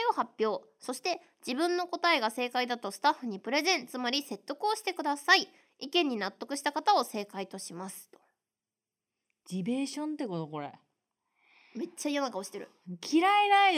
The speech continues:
Speaker 2: よ。その、あの、人と何かの意見をぶつけ合うっていうのがこの世で一番、<laughs> この世で一番、二回来た。<laughs> さっきも言ったのに。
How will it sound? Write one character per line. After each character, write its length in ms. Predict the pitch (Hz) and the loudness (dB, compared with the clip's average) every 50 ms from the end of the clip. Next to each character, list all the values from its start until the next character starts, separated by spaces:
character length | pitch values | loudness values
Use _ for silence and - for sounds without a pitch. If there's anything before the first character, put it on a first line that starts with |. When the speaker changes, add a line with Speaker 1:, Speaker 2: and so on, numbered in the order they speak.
| 262 240 | 4 2
Speaker 2:
よ。 40 | 233 | 2
そ 140 | 226 240 233 | 0 0 0
の、 180 | 226 220 220 | 0 0 0
あ 60 | 214 214 | 0 0
の、 280 | 214 220 220 214 208 | 0 -2 -2 -4 -4
人 360 | 196 226 - - 415 427 427 | -6 -8 -6 -2 -2 -2 0
と 160 | 440 440 440 359 | 2 2 2 2
何 260 | 349 370 415 427 349 | 2 2 0 -2 0
か 140 | - 320 277 | 0 2 2
の 120 | 254 247 | 4 4
意 120 | 254 269 | 2 2
見 340 | 269 311 294 277 262 240 233 | 2 4 4 4 4 4 2
を 60 | 226 | 2
ぶ 260 | 208 202 190 185 226 220 | 0 -2 -2 -2 -2 -2
つ 140 | 226 - | -2 0
け 180 | - 311 330 349 | 2 4 4 6
合 120 | 349 330 | 6 4
う 40 | 294 | 4
っ 40 | 233 | 2
て 220 | - - _ 226 | -2 -4 _ -2
い 60 | 214 214 | 0 0
う 60 | 208 | 0
の 80 | 202 | 0
が 100 | 196 190 | 0 0
こ 180 | 180 - - 214 | -2 0 2 4
の 100 | 233 262 | 6 6
世 220 | 269 285 285 294 277 | 8 8 6 6 4
で 180 | 226 214 208 | 6 6 6
一 240 | 196 190 175 - 233 | 6 6 4 2 4
番、 220 | 233 240 277 262 214 | 6 6 6 6 4
<laughs> 40 | |
こ 120 | - - 262 | 4 2 4
の 100 | 233 330 | 4 6
世 100 | - - | 8 10
で 160 | - 359 294 | 10 10 10
一 220 | - - 262 339 | 10 12 12 12
番、 200 | - 320 311 359 | 12 12 10 10
二 120 | 349 359 - | 8 8 8
回 240 | - 392 - 294 285 | 8 8 8 8 6
来 160 | - - - | 6 2 4
た。 0 | |
<laughs> 0 | |
さ 180 | 220 254 - - 294 302 - - - _ _ - _ _ - _ _ _ _ _ _ _ 554 659 554 - - - 605 622 - - - 453 453 339 | 6 6 6 6 4 -4 -6 -12 -16 _ _ -20 _ _ -20 _ _ _ _ _ _ _ 0 0 0 0 -2 2 4 4 4 6 4 2 2 2
っ 40 | - | 0
き 140 | - - | 0 0
も 60 | 294 285 | 2 2
言 220 | 240 262 277 240 | 2 0 0 -2
っ 40 | 220 | -6
た 180 | - - - | -8 -8 -8
の 60 | 254 247 | -8 -6
に。 360 | - 247 254 - - 247 | -6 -8 -8 -6 -8 -10